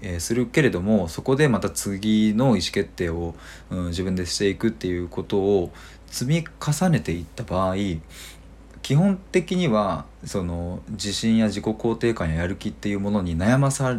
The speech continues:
れることは、えっと、あまりないだろうというのが僕の見立てですね。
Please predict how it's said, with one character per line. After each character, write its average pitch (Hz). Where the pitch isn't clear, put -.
れ 131
る 90
こ -
と 90
は、 87
え 92
っ 82
と、 87
あ 110
ま 160
り 165
な 131
い 85
だ 101
ろ 85
う -
と 95
い 90
う 85
の 104
が 101
僕 95
の 87
見 82
立 85
て 82
で 78
す -
ね。 -